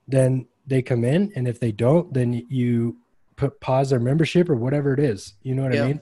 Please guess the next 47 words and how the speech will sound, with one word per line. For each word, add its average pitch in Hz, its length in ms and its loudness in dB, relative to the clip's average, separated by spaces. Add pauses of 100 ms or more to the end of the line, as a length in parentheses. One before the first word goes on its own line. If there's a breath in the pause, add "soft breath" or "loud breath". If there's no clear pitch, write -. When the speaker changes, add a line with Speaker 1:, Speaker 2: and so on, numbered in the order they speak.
Speaker 1:
So 131 100 -2
it's 120 140 -8
like, 131 200 -2
Speaker 2:
Absolutely. 123 500 -8 (720)
Speaker 1:
and 147 180 -4
so, 143 360 2 (300 loud breath)
Speaker 2:
And 139 80 0
Speaker 1:
like, - 0 -
what 143 80 4
Speaker 2:
ultimately, 185 520 0
like, 139 360 -2
everybody's 156 540 0
taking 131 340 -4
a 107 100 -4
hit. 104 400 -6
So 120 320 -6
if 135 60 -6
Speaker 1:
Yeah. 139 80 0
Speaker 2:
we're 151 120 0
willing 156 280 0
to 135 60 0
be 131 100 -2
able 131 120 -2
to 117 100 -2
do 123 220 -4
that, 107 520 -4 (120)
that's - 540 -6 (100)
a 117 80 -8
sacrifice 120 640 -8
we 120 80 -6
have 117 160 -8
to 107 80 -12
make. 107 440 -6
And 117 300 -4
if 117 160 -10
it 117 100 -6
goes 131 300 -2
on 147 140 -2
for 135 100 -14
six - 300 -8
months 147 260 -4
and 120 100 -4
I 110 80 -4
can't 131 280 -8
keep 113 200 -8
running, 175 440 -4 (400 soft breath)
fuck. - 480 -4